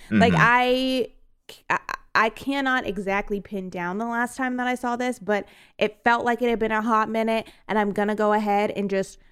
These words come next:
Speaker 1: final answer it and say that the last time I watched this was probably, like, two thousand ten, two thousand eleven. <laughs>
Speaker 2: Okay.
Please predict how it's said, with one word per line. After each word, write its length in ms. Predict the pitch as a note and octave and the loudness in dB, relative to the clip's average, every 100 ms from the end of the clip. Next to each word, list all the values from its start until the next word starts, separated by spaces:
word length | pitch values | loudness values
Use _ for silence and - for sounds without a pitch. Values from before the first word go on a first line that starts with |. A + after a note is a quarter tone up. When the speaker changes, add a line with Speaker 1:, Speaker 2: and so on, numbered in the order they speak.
| _ | _
Speaker 1:
final 440 | - A3+ A3 A3 G#3 | 0 2 4 2 0
answer 380 | G#3 G#3 A3+ | 0 0 0
it 160 | A3+ G#3 | 2 0
and 100 | G3+ | -4
say 180 | - G3+ | -2 -2
that 180 | F3+ F3 | -2 -4
the 80 | |
last 340 | F3+ F#3 G#3 - | -2 0 0 -2
time 180 | G#3+ G3 | -4 -2
I 120 | F#3 | -2
watched 320 | F3 F3 - | -2 -4 -4
this 180 | F3 - | -8 -8
was 120 | F3 | -18
probably, 640 | - F3+ E3 E3 D#3 D#3+ | -8 -4 -2 -4 -6 -8
like, 320 | D#3 D3+ - _ _ _ - | -8 -10 -12 _ _ _ -18
two 320 | - G3 F3 | -6 -2 -2
thousand 920 | - - D#3+ D#3 E3 E3 D3+ D3+ D3+ - - | -6 -4 -4 -4 -6 -8 -10 -14 -18 -20 -16
ten, 360 | - D#3 D#3 | -8 -8 -6
two 140 | E3+ C#3 | -8 -10
thousand 280 | C#3+ E3+ - | -8 -10 -12
eleven. 460 | - F#2+ A3+ D#4+ - D4 | -8 -8 0 0 0 0
<laughs> 120 | D#4 C#4+ - | 0 -2 0
Speaker 2:
Okay. 480 | E3 - D#2+ D2 D#2+ | 0 4 4 4 2